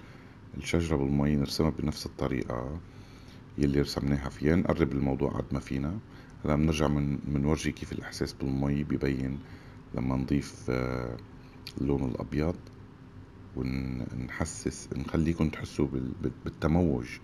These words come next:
آه، تبع المي بين، آه،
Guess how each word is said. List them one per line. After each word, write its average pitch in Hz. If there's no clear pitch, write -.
آه، 64
تبع 67
المي 71
بين، 80
آه، 60